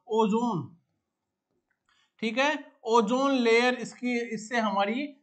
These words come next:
रक्षा करती है। और वैसे देखो जो यूवी रेज हैं,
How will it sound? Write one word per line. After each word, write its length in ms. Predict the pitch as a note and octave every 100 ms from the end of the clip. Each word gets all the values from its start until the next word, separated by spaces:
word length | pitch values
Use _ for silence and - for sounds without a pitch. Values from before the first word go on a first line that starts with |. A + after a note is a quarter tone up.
| -
रक्षा 300 | A3 A3+ B3 A3+
करती 300 | G3+ G3+ D#3+
है। 200 | - _ -
और 120 | B3 B3
वैसे 320 | A#3 A3+ C#4+
देखो 280 | A#3+ A3+ G3+ - _ _ _ -
जो 300 | E3+ C4+ C#4
यूवी 380 | A3 A#3+ A#3+ C#4
रेज 300 | B3+ C4 A3+
हैं, 160 | A#3